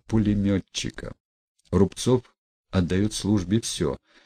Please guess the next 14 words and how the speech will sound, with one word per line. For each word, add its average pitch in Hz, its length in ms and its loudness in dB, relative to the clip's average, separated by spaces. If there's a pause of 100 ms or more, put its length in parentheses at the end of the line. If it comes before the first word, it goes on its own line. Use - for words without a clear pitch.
(400)
Обвинить 98 520 4
только 117 320 2
его 107 160 6
было 98 320 4
бы 90 320 2
нечестно, 92 880 2 (100)
и 87 300 2
Ветлугин 92 680 2
продолжал 82 680 0
оправдывать 104 720 0
подчинённого. 69 920 -2 (720)
«Рубцов 147 440 4
не 147 120 4
виноват, 139 560 4